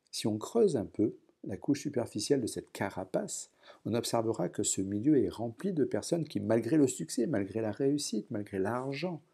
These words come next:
ont très souvent un sentiment tapi au fond d'eux-mêmes qui les rendra malheureux, un,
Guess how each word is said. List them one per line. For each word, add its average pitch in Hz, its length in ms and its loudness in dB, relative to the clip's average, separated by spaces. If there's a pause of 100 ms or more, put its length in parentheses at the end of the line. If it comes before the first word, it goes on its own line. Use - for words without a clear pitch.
(560)
ont 110 100 -2
très 156 180 4
souvent 123 320 0
un 113 160 0
sentiment 113 640 -2
tapi 110 420 0
au 107 80 8
fond 113 220 -2
d'eux-mêmes 110 400 0 (400)
qui - 100 -4
les 107 80 4
rendra 104 320 0
malheureux, 104 400 -2
un, 107 80 -4